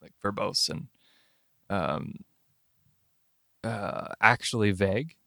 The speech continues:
because in my mind, I'll, I, I would, I would use, I would use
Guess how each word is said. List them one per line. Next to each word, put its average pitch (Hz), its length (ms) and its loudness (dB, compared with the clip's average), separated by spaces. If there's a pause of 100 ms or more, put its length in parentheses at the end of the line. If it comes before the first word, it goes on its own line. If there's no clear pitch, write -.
(380)
because 101 640 4
in 107 140 4
my 98 120 8
mind, 101 540 0
I'll, 101 420 6 (400)
I, 85 220 4 (160)
I - 120 0
would, 101 200 2 (340)
I - 60 4
would 95 120 4
use, 107 400 6
I 110 60 0
would 101 160 2
use 107 460 2